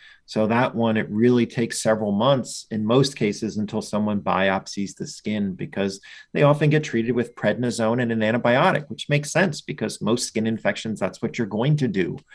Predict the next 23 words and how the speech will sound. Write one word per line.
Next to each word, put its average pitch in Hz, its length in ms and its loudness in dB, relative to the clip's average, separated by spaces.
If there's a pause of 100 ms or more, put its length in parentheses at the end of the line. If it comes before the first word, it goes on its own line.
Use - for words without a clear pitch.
(440)
And 113 260 2
they 117 80 4
get 110 200 2
better, 151 340 8
but 110 200 0
then 117 140 2
it 117 100 -2
gets - 240 -6
worse. 98 360 0
And 104 160 -4
finally, 110 320 0
a 98 80 -2
couple 110 300 -4
months 104 240 -2
down 104 180 -2
the 101 100 -2
road, 101 220 -2
we 98 100 -4
biopsy 95 680 -2
and 90 100 -10
get 85 140 -6
our 87 100 -4
answer. 92 540 -8